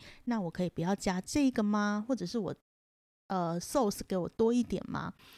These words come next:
这个都没有办法很流畅。那这个对我来讲的话是一种挫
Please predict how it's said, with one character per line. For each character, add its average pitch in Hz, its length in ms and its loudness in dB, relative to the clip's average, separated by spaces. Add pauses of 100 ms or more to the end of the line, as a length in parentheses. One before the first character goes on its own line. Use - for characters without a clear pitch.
(360)
这 370 120 6
个 294 120 10
都 262 80 10
没 247 100 8
有 190 80 4
办 208 160 4
法 202 100 4
很 180 220 -2
流 - 180 -4
畅。 - 280 -4 (420)
那 330 180 6
这 330 260 4
个 220 180 4
对 262 200 6
我 190 220 4
来 165 220 2
讲 - 400 -2
的 170 180 -4
话 202 260 -2
是 190 220 -4
一 208 140 -2
种 - 300 -8
挫 - 260 0